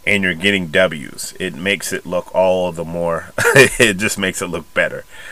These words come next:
Uh, the fact that you came in, you let Rondo do some of the heavy lifting in that second quarter. Trey did the lifting in the third quarter. Um,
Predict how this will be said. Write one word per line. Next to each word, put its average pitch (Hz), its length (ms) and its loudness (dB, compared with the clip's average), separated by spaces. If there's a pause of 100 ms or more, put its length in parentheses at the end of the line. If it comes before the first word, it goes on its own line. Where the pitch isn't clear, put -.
(200)
Uh, 85 240 4
the 80 100 0
fact 101 340 6
that 85 140 -4
you 87 120 -6
came 101 320 2
in, 101 320 2 (880)
you 90 140 -4
let 90 180 2
Rondo 95 400 2
do 95 180 0
some 98 200 -2
of 92 80 -2
the 85 60 2
heavy 95 260 0
lifting 92 360 -2
in 90 120 -2
that 85 160 0
second - 320 -2
quarter. 92 440 0 (500)
Trey 104 260 6
did 98 180 4
the 73 100 -4
lifting 95 380 2
in 92 180 -4
the 85 60 -10
third 92 280 0
quarter. 95 500 2 (480)
Um, 85 720 4